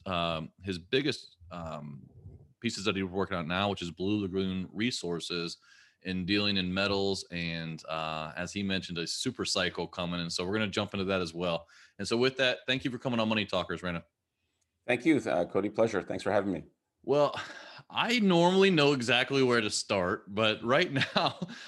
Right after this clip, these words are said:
Speaker 1: I'm actually a little bit tongue twisted to figure out where to start with you. But, um, let's start with this. I, I would like to learn more about you, the, the five successful startups you've had in different verticals. I'd like to ask you kind of, if you could give me a, like a, you know,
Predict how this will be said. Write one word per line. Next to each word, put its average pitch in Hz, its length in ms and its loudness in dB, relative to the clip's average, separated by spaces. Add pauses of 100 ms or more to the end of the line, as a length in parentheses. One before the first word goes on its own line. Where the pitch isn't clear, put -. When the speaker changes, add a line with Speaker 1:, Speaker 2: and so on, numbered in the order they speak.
(120)
Speaker 1:
I'm 135 180 2
actually 147 360 2
a 131 60 6
little 131 160 4
bit 120 200 0
tongue 127 220 -2
twisted 107 320 -2
to 92 60 -4
figure 104 220 0
out 104 120 2
where 101 140 0
to 95 80 -2
start 107 280 0
with 98 220 -4
you. 87 160 -4
But, 95 200 -2
um, 90 460 0 (340)
let's 185 200 2
start 240 280 -2
with 151 180 0
this. 92 340 -2 (200)
I, 196 360 -2
I 160 140 2
would 233 140 -2
like 190 260 -2
to 156 100 -4
learn 107 480 2
more 113 320 2
about 104 500 2 (100)
you, 123 240 0
the, 104 180 -4 (100)
the 101 120 -4
five 131 360 0
successful 113 520 -4
startups 98 500 -2
you've 92 200 -6
had 90 220 0
in 85 100 -6
different 90 340 -6
verticals. 80 760 -4
I'd 95 80 -6
like 147 160 0
to - 120 -6
ask 117 300 -6
you 98 200 -2
kind 104 200 -2
of, 95 180 -4
if 87 140 -8
you 123 120 0
could 120 160 -8
give 120 140 0
me 113 100 0
a, 87 120 -4 (200)
like 98 160 -8
a, 80 180 -4 (300)
you 101 80 -8
know, 87 200 -6